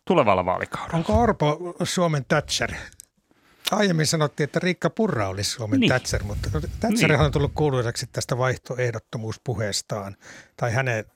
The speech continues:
Speaker 2: hänet monesti niin kuin esitetään sen jonkinlaisena äitinä. Mutta että tää on, tämähän on hyvin tyypillistä ollut Suomessa aika pitkään, että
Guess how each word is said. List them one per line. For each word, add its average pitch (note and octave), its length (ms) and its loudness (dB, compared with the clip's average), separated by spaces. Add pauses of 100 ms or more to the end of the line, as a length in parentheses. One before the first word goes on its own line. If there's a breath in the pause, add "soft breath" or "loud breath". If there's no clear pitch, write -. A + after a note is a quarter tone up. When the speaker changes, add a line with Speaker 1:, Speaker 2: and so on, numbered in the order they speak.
Speaker 2:
hänet A#2+ 400 -6
monesti A#2 380 -6
niin A#2 100 -8
kuin B2 140 -2 (540 loud breath)
esitetään B2+ 560 0
sen B2+ 180 -4
jonkinlaisena A#2+ 720 -2
äitinä. C#3 560 -2 (840 loud breath)
Mutta D3 220 -2
että C#3+ 180 -4
tää E3+ 160 6
on, D#3+ 80 4 (240)
tämähän F3 240 6
on D3 80 4
hyvin E3+ 220 4
tyypillistä C#3+ 560 2
ollut A2+ 180 -2
Suomessa A#2+ 440 -2
aika A2+ 180 -2
pitkään, G2+ 540 -6
että - 240 -8